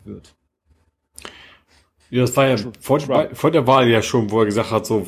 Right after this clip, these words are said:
Speaker 2: wenn, ja, wenn ich, wenn ich gewinne, ist es keine Manipulation gewesen oder irgendwie
Speaker 1: Ja,
Speaker 2: sowas.
Speaker 1: also
Speaker 2: Und
Speaker 1: seine Formulierung war, „Natürlich nehm, ich nehme, wer-, natürlich werde ich das Wahlergebnis akzeptieren,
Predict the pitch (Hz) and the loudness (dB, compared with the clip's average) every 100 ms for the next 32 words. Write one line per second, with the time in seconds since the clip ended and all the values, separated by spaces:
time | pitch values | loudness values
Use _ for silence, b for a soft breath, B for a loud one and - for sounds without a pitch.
0 | 117 113 92 110 104 117 107 113 107 - | -4 -4 -6 -14 0 0 2 -2 -4 -6
1 | 120 117 - 110 98 135 156 147 131 135 | -4 -4 -6 -10 0 2 2 0 -2 -4
2 | - 139 131 110 107 101 104 95 110 104 | -4 -2 0 0 -2 -4 -4 -2 -4 -4
3 | 98 92 95 92 98 101 104 95 165 160 | -6 -6 -4 -2 0 0 0 0 2 4
4 | 143 131 156 156 151 151 156 143 185 175 | 2 0 0 0 0 -2 -6 -4 -4 -4
5 | 160 160 147 143 - 208 180 - 143 143 | 0 0 0 -4 -4 -4 -4 -6 -6 -6
6 | 131 135 143 - 139 160 147 143 143 139 | -6 -12 -12 -4 -4 -2 -4 -2 -2 -2
7 | 127 196 190 - 135 127 139 - 131 131 | -6 -6 -6 0 0 0 -4 -2 0 2
8 | 123 127 135 139 123 - 120 - 131 139 | 0 -4 -6 -8 -10 -6 -6 -4 2 2